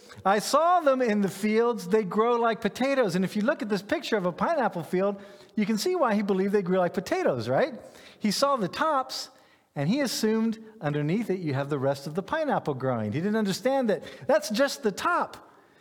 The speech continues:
And underneath it, now you have roots growing. These are gonna become bushes, and the pineapples, he, they grow like potatoes. I saw it.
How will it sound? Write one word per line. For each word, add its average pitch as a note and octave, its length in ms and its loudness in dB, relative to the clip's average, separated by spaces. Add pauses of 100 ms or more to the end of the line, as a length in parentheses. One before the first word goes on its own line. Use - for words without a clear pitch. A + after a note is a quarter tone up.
(300)
And E3+ 100 2
underneath G#3+ 420 2
it, G3+ 100 -2
now F3+ 180 2
you G#3 100 2
have D#3+ 160 0
roots D4 340 0
growing. E3 380 2
These F3+ 300 0
are F3 80 -2
gonna E3 200 0
become C#3 380 -2
bushes, F3+ 360 -2
and A3 60 -4
the A#3+ 60 0
pineapples, D4+ 440 0 (340)
he, B3 260 -2 (160)
they G3+ 240 2
grow A#3 240 2
like C4 180 2
potatoes. A#3 560 0
I A3+ 360 2
saw F4+ 580 4
it. B3+ 500 2